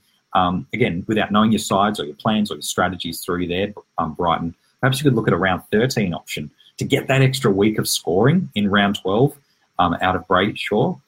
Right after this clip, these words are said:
um, and move that on to a round thirteen guy to have you the ability to go back and get Zerek, um, and after that week. Um, so that could be an option. So you get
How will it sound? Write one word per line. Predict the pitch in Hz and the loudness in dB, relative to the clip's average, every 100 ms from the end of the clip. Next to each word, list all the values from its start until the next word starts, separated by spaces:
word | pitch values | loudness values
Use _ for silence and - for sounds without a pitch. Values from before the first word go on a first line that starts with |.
| _ _ | _ _
um, | 92 87 - | -2 -2 -4
and | 92 87 | -2 2
move | 104 120 | 4 4
that | 110 90 | 4 0
on | 90 98 | -2 -4
to | 98 | -2
a | 85 | -2
round | 87 98 95 | 0 0 -2
thirteen | 98 95 95 87 | -2 -2 -4 -6
guy | 87 | -6
to | 92 98 | -4 2
have | 131 | 4
you | 131 | 6
the | 110 | 6
ability | 98 101 98 92 | 2 2 0 -2
to | 85 | -2
go | 87 | -2
back | 82 82 - | -2 -4 -6
and | 90 | -6
get | 87 | -6
Zerek, | - 95 90 87 - _ _ _ _ - | -4 0 0 0 -6 _ _ _ _ -2
um, | 101 85 - | -2 -2 -6
and | 101 - | -8 -4
after | 87 90 95 95 | 0 0 0 -2
that | 85 - | -2 -2
week. | 92 78 _ _ _ _ _ 85 | -4 -4 _ _ _ _ _ -6
Um, | 82 71 - | -4 -6 -4
so | - 131 | -2 -2
that | 131 143 | -2 -2
could | - 147 | 2 2
be | 131 | 4
an | 113 | 4
option. | 110 - 120 | 0 -4 -6
So | 101 | -4
you | |
get | 98 104 | -2 -4